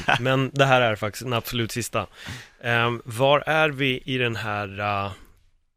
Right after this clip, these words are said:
Speaker 2: v-, v-, hur långt har psykedelisk vetenskap kommit, tror du, inom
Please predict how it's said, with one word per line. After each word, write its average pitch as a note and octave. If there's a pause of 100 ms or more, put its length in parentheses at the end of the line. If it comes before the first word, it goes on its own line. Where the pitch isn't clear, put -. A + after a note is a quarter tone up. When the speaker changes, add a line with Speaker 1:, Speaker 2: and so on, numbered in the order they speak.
(680)
Speaker 2:
v-, B2+
v-, B2+
hur D3+
långt C#3+
har A2+
psykedelisk G#2+
vetenskap G#2+
kommit, A2
tror A#2+
du, G2+
inom G#2